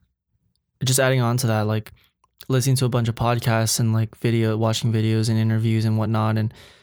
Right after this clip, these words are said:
people, you know, talking about their experience with him, their life experiences with Kobe. A lot of it is very, like,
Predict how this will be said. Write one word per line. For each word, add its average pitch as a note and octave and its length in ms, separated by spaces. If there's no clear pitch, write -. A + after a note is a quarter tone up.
people, A#2 480
you C3 80
know, A2 260
talking A#2+ 300
about A2+ 340
their A2+ 640
experience A#2+ 460
with A#2 100
him, A2 300
their A2+ 120
life A2+ 200
experiences A2+ 480
with A2 180
Kobe. A2+ 400
A B2 100
lot A2 220
of D3+ 120
it D#3 80
is B2+ 140
very, A#2 180
like, A2+ 300